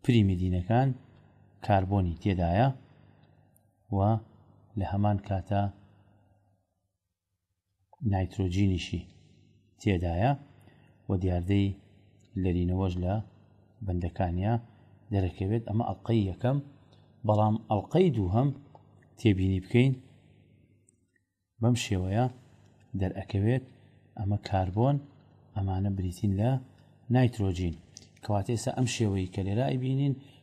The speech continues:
بریتیە لە، ئێ، شێوەی پیورینەکان کە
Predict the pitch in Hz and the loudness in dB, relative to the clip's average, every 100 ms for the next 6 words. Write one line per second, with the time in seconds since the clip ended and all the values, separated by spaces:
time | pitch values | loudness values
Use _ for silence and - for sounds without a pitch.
0 | _ 113 101 92 120 110 107 110 110 - | _ -2 -2 0 0 0 0 0 -2 -10
1 | - - - 113 107 101 98 - - 107 | -20 -20 -10 -4 -2 -2 -4 -6 -4 -2
2 | 101 104 101 - - - _ - 107 98 | 0 0 -2 -8 -20 -20 _ -4 0 0
3 | 95 90 - 107 107 107 | -2 -4 -2 -2 -2 -4